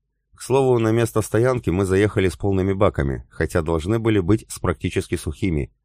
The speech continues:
Слили сброшенных. Почему-то об этом никто не задумывался. И что вы думаете? Топливо так и не подвезли. Отбыли ко сну, устроившись под танком. Утро встретило нас в том же лесу. Позавтракали.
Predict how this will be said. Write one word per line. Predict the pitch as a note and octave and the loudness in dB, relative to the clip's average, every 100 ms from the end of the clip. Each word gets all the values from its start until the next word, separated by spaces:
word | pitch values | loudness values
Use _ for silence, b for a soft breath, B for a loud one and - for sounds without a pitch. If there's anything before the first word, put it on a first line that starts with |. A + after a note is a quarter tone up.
| _ _ | _ _
Слили | - C3+ C#3 | -10 -6 -2
сброшенных. | F2+ E2 F#2 G2+ D2+ C#2 - _ _ _ _ _ _ | -2 0 -2 0 -4 -6 -10 _ _ _ _ _ _
Почему-то | - F2+ B2+ D#3 C3 | -4 -4 -2 -4 0
об | A2+ | 0
этом | C3 B2 G#2 | 0 0 -2
никто | F#2 - | -2 -2
не | A2+ | 0
задумывался. | F2+ E2+ F2+ D2 C#2 - A#1+ - _ _ _ | 0 -2 -2 -2 -4 -6 -10 -12 _ _ _
И | G2+ | -8
что | - B2+ | -2 2
вы | F#2+ | 2
думаете? | G2 G2 F2+ - D2 - _ _ _ _ | 2 2 0 -2 -6 -6 _ _ _ _
Топливо | A2+ - A2 F2+ | -2 0 0 2
так | G2 - | 0 -2
и | |
не | F#2 | -2
подвезли. | D#2 D2 D#2 D2+ E2+ C#2+ _ _ _ _ _ _ | -2 -2 -2 0 -2 -4 _ _ _ _ _ _
Отбыли | F#2+ G2 D#2+ E2+ E2 | 0 0 2 0 0
ко | E2+ | -2
сну, | - B2+ C3+ - _ | -4 -4 -4 -6 _
устроившись | G2 - C#3+ D3 G#2 E2 - | -8 -4 -2 0 0 -2 -2
под | D2+ - | -6 -2
танком. | D#2+ D2 C2+ - _ _ _ _ _ _ _ _ | -2 -2 -6 -10 _ _ _ _ _ _ _ _
Утро | G#2 C3+ A2+ | -6 0 0
встретило | - A2 A2 G2 F#2 | 2 0 2 2 2
нас | G2+ - | 0 -2
в | |
том | - F#2 | -2 -2
же | D#2+ | 0
лесу. | E2+ E2 D2 B1 _ _ _ _ | -2 -2 -6 -8 _ _ _ _
Позавтракали. | - G#2+ G2+ F#2 F2 D#2+ E2+ D#2+ D2 | -4 0 2 2 0 -2 0 -2 -4